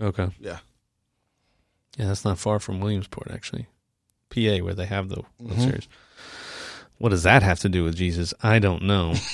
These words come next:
Speaker 2: It's a church. It's a church.
Speaker 1: So you were talking about Peter, and I've been, uh, working on this book, uh, going through John's gospel, the disciple who Jesus loved,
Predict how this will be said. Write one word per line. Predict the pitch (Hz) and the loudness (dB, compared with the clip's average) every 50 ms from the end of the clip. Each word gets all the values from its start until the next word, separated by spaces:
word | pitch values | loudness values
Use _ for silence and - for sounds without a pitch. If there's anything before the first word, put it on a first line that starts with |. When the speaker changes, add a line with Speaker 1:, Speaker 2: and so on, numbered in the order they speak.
| - 180 - - - 175 - - - - 165 - - - - - - - | 2 2 2 2 -2 -4 -4 -4 -6 -8 -8 -8 -8 -12 -18 -12 -4 0
Speaker 2:
It's | 151 147 156 | 0 2 2
a | 143 | 2
church. | - - 180 123 - 110 - - - | 2 2 2 2 2 -2 -4 -4 -4
It's | 117 127 131 - | -2 -2 0 2
a | |
church. | 113 - 120 90 - - - - - - _ _ _ _ _ _ _ _ _ _ - - | 2 2 2 0 -4 -8 -16 -18 -20 -20 _ _ _ _ _ _ _ _ _ _ -8 -2
Speaker 1:
So | - - 156 | 4 8 10
you | 143 151 | 10 10
were | 160 151 | 10 12
talking | - 190 196 190 | 10 10 10 10
about | 180 160 143 127 - | 10 10 10 10 10
Peter, | - 139 131 113 98 98 104 107 - - _ _ _ _ _ _ _ _ - | 8 6 6 8 8 6 6 4 0 -6 _ _ _ _ _ _ _ _ 2
and | 123 120 131 | 4 6 6
I've | 143 143 | 8 8
been, | 143 135 127 123 120 117 | 8 8 8 8 6 8
uh, | 117 113 113 | 8 8 8
working | 113 120 139 139 - 147 127 | 8 8 6 6 8 6 6
on | 120 120 113 | 8 8 8
this | 110 104 98 | 6 4 4
book, | - - 110 107 104 - - - - - _ _ _ _ _ _ _ _ _ _ _ _ _ _ _ _ _ _ _ _ _ _ _ _ _ _ _ _ _ _ _ _ _ _ _ _ _ _ _ _ _ _ _ _ _ _ _ _ _ _ _ - | 6 8 8 8 6 4 -2 -16 -18 -20 _ _ _ _ _ _ _ _ _ _ _ _ _ _ _ _ _ _ _ _ _ _ _ _ _ _ _ _ _ _ _ _ _ _ _ _ _ _ _ _ _ _ _ _ _ _ _ _ _ _ _ -6
uh, | 117 110 107 107 - - | -4 -4 -4 -4 -6 -4
going | 110 127 135 147 135 | 0 2 4 4 4
through | - - 131 120 107 | 4 4 4 4 4
John's | 92 - - 98 95 98 98 98 98 92 - | 2 0 2 2 4 4 4 4 4 2 0
gospel, | - - 90 87 85 85 - - - 85 85 87 87 98 - _ _ _ _ _ _ | -2 0 0 0 0 -2 -4 -6 -4 -4 -2 -2 -4 -6 -10 _ _ _ _ _ _
the | - 92 | -6 -6
disciple | 92 92 - - 87 87 - 98 92 | -4 -4 -4 -4 -4 -4 -4 -4 -4
who | 92 98 | -4 -4
Jesus | 87 92 92 87 90 92 90 - - | -4 -4 -4 -4 -4 -4 -6 -6 -6
loved, | - 87 85 85 92 107 - - | -6 -4 -4 -4 -6 -8 -10 -14